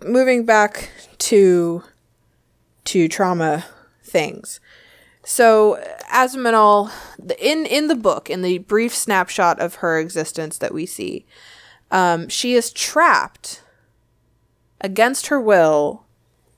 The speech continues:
in a container meant to hold her where she could not do anything twice. Uh, she actually starts the book, um, trapped in a container, in a glass jar,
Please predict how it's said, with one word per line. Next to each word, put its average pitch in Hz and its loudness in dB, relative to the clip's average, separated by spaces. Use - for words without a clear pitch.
in 180 2
a 185 4
container 202 0
meant 175 0
to 175 -2
hold 185 0
her 156 -2
where 165 0
she 185 -6
could 180 -6
not 190 0
do 170 -2
anything 156 -8
twice. - -10
Uh, 175 4
she 247 -2
actually 262 -2
starts 277 0
the 185 -4
book, - -10
um, 180 0
trapped - 0
in 185 -8
a 175 -8
container, 170 -8
in 180 -4
a 170 -4
glass 165 0
jar, 151 -2